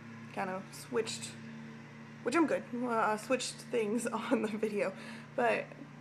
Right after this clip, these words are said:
I guess these are gonna happen maybe once a week, I guess, because I'd rather, I feel like not very many people know me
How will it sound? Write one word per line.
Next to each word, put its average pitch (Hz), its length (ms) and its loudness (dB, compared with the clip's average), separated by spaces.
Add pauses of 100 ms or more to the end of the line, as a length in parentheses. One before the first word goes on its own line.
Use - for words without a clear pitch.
(160)
I 247 80 6
guess 262 200 4
these 269 200 4
are 262 60 4
gonna 247 180 4
happen 226 380 4
maybe 262 300 2
once 269 300 0
a 269 60 2
week, 285 380 -2 (340)
I 269 80 6
guess, 285 320 0
because 254 360 0
I'd 240 260 2
rather, 254 480 2 (760)
I - 60 -12
feel 294 180 4
like 269 160 6
not 233 300 6
very 240 200 4
many 226 260 2
people 220 340 -2
know 196 420 0 (340)
me 202 400 -2